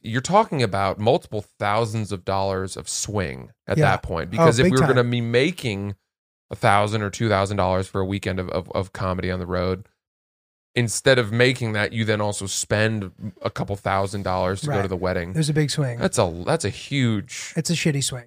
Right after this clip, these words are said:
Speaker 1: shitty situation.
Speaker 2: But I'll say this, man, as I've gotten a little bit older, I've started to embrace the idea of how, how fun a wedding weekend can be.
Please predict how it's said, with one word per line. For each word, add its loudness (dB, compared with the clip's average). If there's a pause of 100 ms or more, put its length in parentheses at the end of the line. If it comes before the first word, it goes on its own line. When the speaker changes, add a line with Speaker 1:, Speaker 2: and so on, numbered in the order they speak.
(260)
Speaker 1:
shitty 0
situation. -6
Speaker 2:
But 6
I'll 10
say 8
this, 6
man, 6
as 6
I've 6
gotten 6
a 6
little 8
bit 8
older, 6
I've 0
started 6
to 2
embrace 4
the 2
idea 4 (160)
of -2
how, 0 (200)
how 4
fun 0
a 0
wedding 0
weekend -2
can -8
be. -10